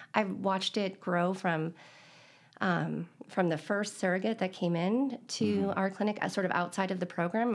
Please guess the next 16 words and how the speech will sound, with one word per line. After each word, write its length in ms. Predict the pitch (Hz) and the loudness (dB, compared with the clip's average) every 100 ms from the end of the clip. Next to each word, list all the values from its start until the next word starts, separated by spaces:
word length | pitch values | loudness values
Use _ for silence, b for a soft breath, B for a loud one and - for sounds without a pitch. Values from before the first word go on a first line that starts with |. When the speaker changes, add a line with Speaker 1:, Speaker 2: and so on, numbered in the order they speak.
| 175 | 0
Speaker 1:
One 140 | 175 | 0
of 100 | 180 | 2
my 200 | 185 175 | 2 0
patients, 680 | 190 175 175 226 254 269 - - - | 0 -4 -2 0 0 -2 -8 -14 -14
uh, 60 | - | -14
came 300 | - 180 165 180 | -8 -4 -2 -2
to, 160 | 190 185 - 180 | -4 -6 -4 -4
uh, 180 | 165 160 | -2 -2
S 180 | 180 175 | -4 -2
A 100 | 175 | 0
I 260 | 156 160 190 | 0 0 -4
for, 420 | 190 165 160 175 B B B B B B | -4 0 0 0 B B B B B B
uh, 160 | 185 165 | -2 -2
help 300 | 160 180 190 | 0 -2 0
with 160 | 196 - | -4 0
her 300 | 175 170 | 0 0